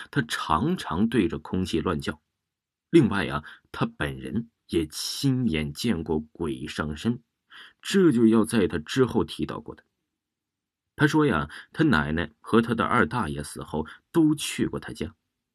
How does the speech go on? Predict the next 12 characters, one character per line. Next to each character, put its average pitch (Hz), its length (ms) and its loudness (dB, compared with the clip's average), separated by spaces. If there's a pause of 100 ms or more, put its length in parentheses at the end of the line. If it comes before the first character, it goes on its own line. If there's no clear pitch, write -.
(260)
当 170 180 4
时 110 220 2
啊， 135 100 6
他 - 140 -4
的 117 100 0
妈 131 240 -2
妈 - 160 -2 (220)
把 104 120 4
一 123 160 6
双 131 220 0
筷 117 300 -2
子 - 200 -6